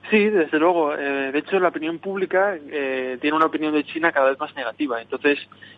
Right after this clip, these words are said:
no solamente Donald Trump está intentando aprovechar este tirón, sino que además Joe Biden, el candidato demócrata, también está reforzando su posición anti-China, diciendo que si él es presidente va a ser muy duro con China, y establecer una política muy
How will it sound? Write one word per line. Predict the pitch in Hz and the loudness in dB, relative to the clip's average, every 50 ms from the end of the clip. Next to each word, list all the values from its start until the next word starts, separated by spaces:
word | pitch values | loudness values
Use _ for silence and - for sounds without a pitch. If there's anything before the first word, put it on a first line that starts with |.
| _ _ | _ _
no | 143 147 147 | -2 0 2
solamente | - 151 147 147 156 156 151 139 | 2 2 4 4 2 4 4 4
Donald | 139 147 143 135 135 | 4 4 4 4 2
Trump | 139 147 143 139 143 | 2 0 0 0 -2
está | 135 - - 147 | -4 -4 -4 -4
intentando | 139 139 135 135 131 139 139 139 135 135 131 127 120 123 123 120 | -4 -4 -2 0 0 0 0 0 0 2 4 4 4 4 2 2
aprovechar | 135 - 135 131 131 127 - 156 147 | 2 2 4 4 2 2 0 0 0
este | 143 - 147 135 | 0 0 -2 -2
tirón, | - 135 151 170 165 165 165 - _ - - - - _ - - | 0 4 4 4 4 2 -2 -12 _ -20 -20 -20 -20 _ -12 -8
sino | 143 131 131 | -6 -4 -2
que | - 127 | 0 0
además | 127 131 143 160 - - | 2 2 2 0 2 4
Joe | 180 190 170 160 165 | 4 4 6 6 6
Biden, | 175 165 156 156 165 151 | 4 2 0 -4 -6 -8
el | 139 | -12
candidato | - 139 127 127 127 131 135 151 143 | -12 -12 -12 -10 -10 -8 -6 -6 -6
demócrata, | 139 143 151 151 151 143 139 151 147 | -6 -6 -6 -4 -4 -4 -2 -2 -4
también | 143 - 143 135 131 131 147 156 160 156 | -2 -2 -2 -2 -2 -2 -2 -2 -2 -2
está | 151 - - 160 156 | -4 -4 -2 -2 -2
reforzando | - - 139 - 135 135 135 - 147 143 143 143 147 147 147 - _ - - - - - | -2 -4 -4 -2 -2 -2 0 2 0 0 0 0 0 0 0 -2 _ -20 -20 -20 -20 -16
su | - - - 143 139 | -8 -2 0 0 2
posición | 135 156 135 - 135 120 135 135 139 135 | 2 2 0 0 -2 -2 0 2 2 2
anti-China, | 143 143 131 139 120 - - 196 196 185 170 170 170 165 | 2 0 -2 -4 -6 0 2 4 4 6 6 6 6 4
diciendo | 147 131 120 - 143 135 135 127 | 2 0 -2 -4 -4 -4 -2 -2
que | 135 127 | -2 -2
si | 139 139 | -2 -2
él | 127 135 | -2 -2
es | - | -2
presidente | - 135 131 127 131 127 127 131 135 127 - 131 | -2 -2 -2 0 0 2 2 2 2 2 2 2
va | 131 127 | 2 2
a | - | 0
ser | 139 131 | -2 -4
muy | 123 123 131 127 | -2 -2 0 2
duro | 135 127 - 131 | 4 4 4 4
con | 139 135 143 139 | 2 0 -2 -2
China, | - - 190 190 180 170 170 175 175 170 170 - _ _ _ _ _ _ | -2 0 2 4 4 6 6 6 4 4 2 -2 _ _ _ _ _ _
y | - | -8
establecer | 123 - - 131 127 123 - 143 139 | -6 -2 0 2 2 2 2 0 0
una | 135 131 127 | 2 2 0
política | 123 - 135 135 139 156 151 - 156 147 135 143 135 | 2 2 2 2 2 0 0 0 0 2 2 2 2
muy | 139 139 139 139 135 135 135 135 | 2 0 -2 0 0 0 0 -2